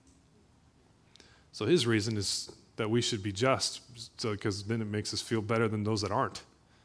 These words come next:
Look, to me, that doesn't seem like enough. It's not a very compassionate reason to be compassionate.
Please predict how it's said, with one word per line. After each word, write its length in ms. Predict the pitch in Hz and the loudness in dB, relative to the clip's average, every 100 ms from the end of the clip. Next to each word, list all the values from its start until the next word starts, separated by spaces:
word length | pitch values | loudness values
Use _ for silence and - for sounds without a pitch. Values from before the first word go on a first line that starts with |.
| _ _ _ _ _ _ _ _ _ _ _ _ _ _ _ _ _ _ _ _ _ _ _ _ _ _ _ 151 | _ _ _ _ _ _ _ _ _ _ _ _ _ _ _ _ _ _ _ _ _ _ _ _ _ _ _ 4
Look, 280 | 156 - - - _ _ _ _ _ _ _ _ _ _ _ _ _ _ _ _ _ | 4 4 -8 -20 _ _ _ _ _ _ _ _ _ _ _ _ _ _ _ _ _
to 100 | - | 2
me, 140 | 156 170 | 6 8
that 120 | 143 | 8
doesn't 220 | 139 131 | 8 6
seem 180 | 143 135 | 2 4
like 180 | 120 120 | 4 4
enough. 480 | 104 92 - - - _ _ _ - _ _ _ _ _ _ _ _ _ _ _ _ _ _ _ _ _ _ _ _ _ _ | 0 -2 -6 -8 -16 _ _ _ -20 _ _ _ _ _ _ _ _ _ _ _ _ _ _ _ _ _ _ _ _ _ _
It's 120 | 113 | 4
not 160 | 160 175 | 8 10
a 20 | |
very 220 | 156 156 | 10 10
compassionate 580 | 143 131 139 135 151 127 | 8 4 6 6 4 4
reason 300 | 131 131 113 | 6 6 4
to 60 | 110 | 2
be 140 | 113 | 2
compassionate. 560 | 117 107 113 95 92 | 2 4 4 4 -2